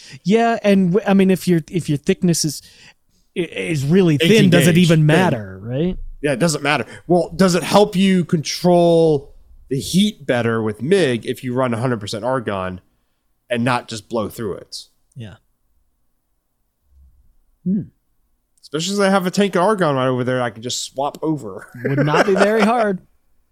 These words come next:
Speaker 2: No. Actually, I need to go get another tank of s-, C twenty-five too, 'cause, like, I looked at it and I'm like, "Huh,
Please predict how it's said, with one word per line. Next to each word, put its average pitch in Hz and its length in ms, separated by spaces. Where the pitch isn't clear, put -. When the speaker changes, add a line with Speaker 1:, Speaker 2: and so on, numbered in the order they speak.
Speaker 2:
No. 110 260
Actually, 185 280
I 175 40
need 190 140
to 165 40
go 156 120
get 135 220
another 117 200
tank 120 260
of 101 40
s-, - 320
C - 260
twenty-five 98 640
too, 90 240
'cause, - 280
like, 85 360
I 156 80
looked 175 240
at 175 140
it 160 80
and 139 80
I'm 151 140
like, 139 240
"Huh, 123 500